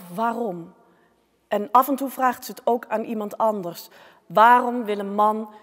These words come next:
meerdere vrouwen? En haar schoonzoon oppert, "Angst voor de dood?" En op een avond komt haar man laat thuis en zij zegt,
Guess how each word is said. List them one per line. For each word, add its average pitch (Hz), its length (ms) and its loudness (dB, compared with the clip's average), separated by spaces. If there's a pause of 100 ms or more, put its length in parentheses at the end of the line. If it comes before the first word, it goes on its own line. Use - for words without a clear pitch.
(160)
meerdere 202 480 -2
vrouwen? 185 580 -2 (680)
En 190 100 -16
haar 208 180 2
schoonzoon 240 720 0
oppert, 214 480 -6 (1080)
"Angst 208 400 -2
voor 196 240 -10
de 185 140 -12
dood?" 220 460 -6 (1700)
En 190 100 -10
op 196 140 0
een 220 120 -6
avond 240 320 4
komt 233 180 -6
haar 214 120 -2
man 233 220 2
laat 214 400 2
thuis 185 520 -2 (340)
en 202 140 -10
zij 214 240 4
zegt, 202 280 -4